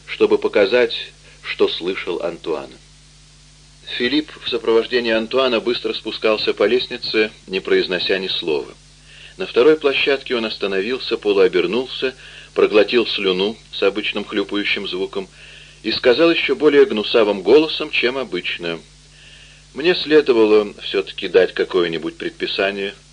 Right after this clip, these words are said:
не правда ли?» «Ut aliquid feri videtur», чтобы казалось, что что-то делается.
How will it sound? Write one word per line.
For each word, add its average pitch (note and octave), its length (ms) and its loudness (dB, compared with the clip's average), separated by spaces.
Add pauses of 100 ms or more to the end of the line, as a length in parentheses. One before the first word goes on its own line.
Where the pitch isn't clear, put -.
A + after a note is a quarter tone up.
(320)
не D#2 100 -12
правда F#2 440 2
ли?» A#2+ 160 -8 (1800)
«Ut B2+ 260 -4 (360)
aliquid B2+ 580 0 (840)
feri A#2 560 6 (580)
videtur», E2+ 680 0 (1300)
чтобы F2 300 -4
казалось, C3 640 2
что - 260 -4
что-то - 340 -6
делается. F2 640 -2